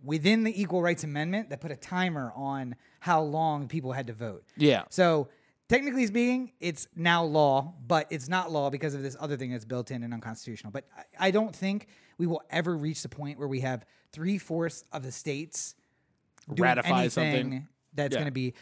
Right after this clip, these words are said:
Speaker 1: anything that will be a positive for the nation. Yes. I think if there's a chance that we end up like, uh, Handmaid's Tale because three-fourths of the re-,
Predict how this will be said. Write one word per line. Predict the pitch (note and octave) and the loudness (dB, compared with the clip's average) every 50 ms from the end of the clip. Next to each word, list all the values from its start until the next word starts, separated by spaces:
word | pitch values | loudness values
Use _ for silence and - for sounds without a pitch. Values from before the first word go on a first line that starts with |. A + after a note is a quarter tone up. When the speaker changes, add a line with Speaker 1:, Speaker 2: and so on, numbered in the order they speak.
| - - _ _ _ _ _ _ _ - | -20 -20 _ _ _ _ _ _ _ -2
Speaker 1:
anything | G#3+ A#3+ C#4 C#4+ B3+ C#4 C4 A#3+ | 0 2 2 2 0 0 0 0
that | A3 G3 | 0 0
will | G3 F#3+ E3+ | 0 0 0
be | F3+ F3 | 0 0
a | E3+ | -2
positive | E3 - - - F#3 E3 E3+ E3+ E3 F#3 F3 F#3+ F#3+ F3 F3+ - - | -2 -6 -4 2 4 4 4 4 4 2 2 2 2 2 -2 -8 -10
for | - F#3 F3+ | -6 -4 -4
the | D3+ D#3+ | -4 -4
nation. | D3+ D3+ D#3 D3+ C3 A#2+ - A2+ F#2+ E2 - - - _ _ _ _ _ _ - | -6 -6 -4 -4 -4 -4 -6 -8 -10 -14 -16 -20 -20 _ _ _ _ _ _ -2
Yes. | - F#3+ D#3 A2+ - - - - - - _ _ _ _ - | 2 2 2 2 0 -6 -8 -8 -8 -10 _ _ _ _ -4
I | - E3 | -2 0
think | F3 F#3+ F#3 - - | 0 0 -2 -2 -4
if | F#3 D3+ C3+ | -2 0 2
there's | F#3 F#3+ F#3+ D#3 | 4 4 4 2
a | E3+ | 0
chance | D3+ - - G3+ G#3+ A3+ G#3 | -2 0 2 2 2 2 2
that | G3+ F3+ E3 | 2 2 2
we | F3+ F#3 E3+ | 0 0 0
end | D#3+ E3+ E3+ E3+ | -2 0 2 2
up | E3+ E3+ - | 0 0 2
like, | D3+ D3+ C#3+ C3+ A#2+ D3+ | 2 2 2 2 2 2
uh, | C#3+ C3 A#2+ | 2 2 2
Handmaid's | G#2+ E3+ F#3+ F3+ F3 D#3+ C#3+ C3+ B2 - | 2 2 2 2 2 2 -2 -2 -4 -6
Tale | - - C3+ B2 A#2 G#2+ G2+ G#2 - | -6 -4 -4 -2 -2 -4 -6 -6 -6
because | C#3+ B2 - D#3 C#3 B2+ B2 | -6 -4 -4 -4 -4 -4 -6
three-fourths | - E3 F3 E3+ B2+ - D#3+ D#3+ D#3 D3+ - | -6 -4 -4 -4 -4 -2 -2 0 0 0 -2
of | - D3 C3+ | -6 -8 -6
the | C#3+ C3+ | -6 -4
re-, | C3+ C3+ | -6 -6